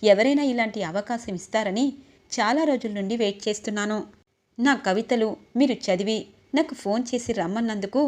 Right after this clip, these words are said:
చాలా ఆనందంగా ఉంది. రేపటి నుండి ఖచ్చితంగా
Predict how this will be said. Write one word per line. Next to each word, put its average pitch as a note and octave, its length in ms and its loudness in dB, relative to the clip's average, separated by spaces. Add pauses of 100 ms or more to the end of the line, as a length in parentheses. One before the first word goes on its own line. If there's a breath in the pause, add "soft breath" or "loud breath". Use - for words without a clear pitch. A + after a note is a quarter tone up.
(380 soft breath)
చాలా D#4+ 240 4
ఆనందంగా A3 560 -2
ఉంది. G#3 320 0 (500 soft breath)
రేపటి A#3 400 2
నుండి C4+ 180 2
ఖచ్చితంగా G#3+ 600 -4